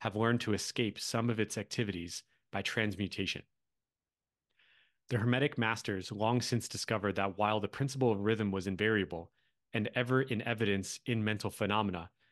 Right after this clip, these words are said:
still there were two planes of its manifestation so far as mental phenomena are concerned. They, they discovered that there were two general planes of consciousness or awareness or thinking or awakeness, you could say, the lower and the higher,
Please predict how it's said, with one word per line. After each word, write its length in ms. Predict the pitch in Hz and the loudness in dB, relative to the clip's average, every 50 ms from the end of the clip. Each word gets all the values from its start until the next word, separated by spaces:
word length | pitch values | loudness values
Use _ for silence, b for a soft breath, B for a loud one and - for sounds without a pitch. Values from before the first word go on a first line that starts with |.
| _ _ _ | _ _ _
still 480 | - - - - 147 147 131 113 104 104 | -12 -10 -4 2 4 6 6 6 4 4
there 140 | 98 107 104 | 2 2 0
were 120 | 98 101 | 0 0
two 280 | - - - - 160 151 | -4 -2 0 2 2 0
planes 460 | - - - 131 123 107 98 95 - | 0 0 0 2 2 2 2 0 -2
of 120 | 113 104 98 | -4 -4 -6
its 140 | 101 - - | -6 -4 -2
manifestation 720 | 107 104 101 98 - 95 - - 117 110 - - 98 90 | 0 0 0 -2 -4 -6 -6 -2 -2 0 0 -2 -4 -4
so 220 | - - 117 117 | -4 -2 -2 -2
far 260 | 113 - 117 107 101 95 | 0 0 0 2 2 2
as 140 | 90 87 | 0 0
mental 280 | 101 101 104 101 - 110 | -2 -2 -2 -2 -2 -4
phenomena 520 | - - 107 101 101 98 101 101 98 101 98 | -4 -2 -2 0 0 2 0 0 0 -2 -2
are 120 | 98 92 - | -4 -6 -6
concerned. 540 | - 87 87 - - 98 82 76 - - - _ _ _ _ _ _ _ _ _ _ _ _ _ _ _ - | -8 -12 -10 -8 -6 -6 -6 -8 -10 -16 -20 _ _ _ _ _ _ _ _ _ _ _ _ _ _ _ -2
They, 220 | 113 113 113 117 117 - | 0 0 0 0 -2 0
they 140 | - 127 131 | 2 2 4
discovered 500 | 131 127 - - 127 120 104 110 107 98 | 4 2 2 2 0 0 2 2 0 2
that 140 | 110 107 - | 0 0 0
there 100 | 110 104 | 0 -2
were 120 | 101 101 | -2 -2
two 240 | - - - 135 131 | -4 -2 0 0 0
general 380 | 120 101 110 113 117 113 107 - | 2 2 0 2 2 2 0 0
planes 380 | - - 110 107 107 107 107 | -2 -4 -2 -2 -2 -2 -4
of 180 | 117 117 - - | -6 -10 -12 -12
consciousness 760 | - - - 107 98 - 101 - - 85 78 - - - - _ - | -8 -4 -4 -2 -2 -2 -4 -6 -8 -10 -10 -12 -12 -12 -12 _ -2
or 300 | 110 104 98 95 95 - | 0 0 0 0 -2 -2
awareness 640 | 117 101 98 110 107 104 92 85 80 - - - - - | -2 0 2 2 2 2 2 -2 -4 -8 -12 -12 -10 -6
or 280 | 98 92 90 85 - b b b b b b b _ _ _ _ _ _ _ - | -4 -4 -4 -6 -8 b b b b b b b _ _ _ _ _ _ _ 0
thinking 360 | 127 120 104 - 95 90 92 | 0 0 0 -2 -6 -6 -2
or 220 | 98 98 95 98 - | -2 0 0 0 0
awakeness, 720 | 127 110 104 113 113 - - 104 87 82 - - - - - | 0 0 0 0 -2 -2 -6 -8 -8 -8 -8 -10 -12 -10 -10
you 100 | 117 101 | -10 -10
could 120 | - - | -10 -10
say, 260 | - - 90 82 80 _ _ _ _ _ _ _ _ _ _ _ _ _ _ _ _ _ _ _ _ - | -8 -8 -8 -8 -8 _ _ _ _ _ _ _ _ _ _ _ _ _ _ _ _ _ _ _ _ -2
the 80 | 120 | 0
lower 400 | 113 101 107 117 123 131 135 139 | 0 2 4 4 4 6 4 4
and 180 | 139 127 113 104 | 4 2 0 0
the 40 | 98 | -2
higher, 420 | - - 107 98 92 87 - - | 0 0 -2 -2 -2 -4 -10 -14